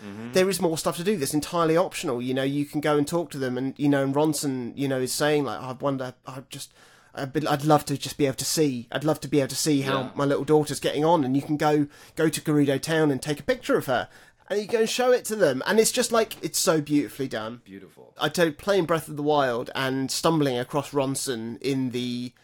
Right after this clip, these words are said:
Speaker 2: Kara Kara Bazaar
Speaker 1: Yeah.
Speaker 2: and, uh, just, just chatting to her in that, it's, like, seven years previously, just saying, like, "Oh, I really, w-, I really wish there was somebody, somebody out there for me."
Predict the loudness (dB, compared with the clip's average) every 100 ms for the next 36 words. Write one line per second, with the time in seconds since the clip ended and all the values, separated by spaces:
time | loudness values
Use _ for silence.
0 | _ _ -2 0 0 0 0 0 0 0
1 | 2 4 2 -2 -8 -16 -14 -6 -4 0
2 | 0 0 0 -2 -6 -8 -4 -2 0 0
3 | 0 -2 0 2 0 -4 -10 -20 0 2
4 | 4 2 -2 -6 -6 -6 -2 0 2 2
5 | 2 0 0 0 0 -6 -6 -8 -8 -4
6 | -2 -2 -4 0 2 2 0 -4 -8 -8
7 | -10 -8 -2 0 0 0 -2 -4 -4 -6
8 | -6 -8 -8 -2 0 0 -2 -4 -8 -12
9 | -10 -10 -12